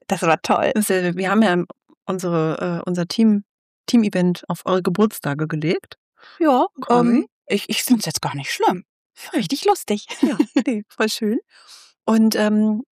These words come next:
Speaker 2: wir haben ja, was haben wir, wir haben gerade schon ein bisschen Content gedreht. Du
Speaker 1: Das
Speaker 2: kamst
Speaker 1: war
Speaker 2: ja
Speaker 1: auch
Speaker 2: hier mit
Speaker 1: sehr
Speaker 2: Ideen
Speaker 1: lustig.
Speaker 2: an.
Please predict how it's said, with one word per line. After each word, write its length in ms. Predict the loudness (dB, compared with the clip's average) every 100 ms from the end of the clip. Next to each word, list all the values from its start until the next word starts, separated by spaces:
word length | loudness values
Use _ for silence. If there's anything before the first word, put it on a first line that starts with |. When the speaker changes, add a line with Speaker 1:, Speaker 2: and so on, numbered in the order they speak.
| _ -6
Speaker 2:
wir 200 | -6 -4
haben 320 | -6 -6 -8
ja, 220 | -8 -12 -10
was 140 | -10
haben 80 | -8
wir, 100 | -8 -6
wir 180 | 0 0
haben 120 | 2
gerade 180 | -2 -4
schon 80 | -8
ein 60 | -8
bisschen 160 | -6
Content 340 | -6 -6 -6 -6
gedreht. 520 | -6 -4 -4 -6 -18 _ _ -10
Du 80 |
Speaker 1:
Das 100 | -4
Speaker 2:
kamst 140 | -2 0
Speaker 1:
war 80 | 2
Speaker 2:
ja 60 |
Speaker 1:
auch 40 | 2
Speaker 2:
hier 100 | 2
mit 100 | 2
Speaker 1:
sehr 140 | 2
Speaker 2:
Ideen 260 | 2 2 2
Speaker 1:
lustig. 240 | 0
Speaker 2:
an. 60 | -2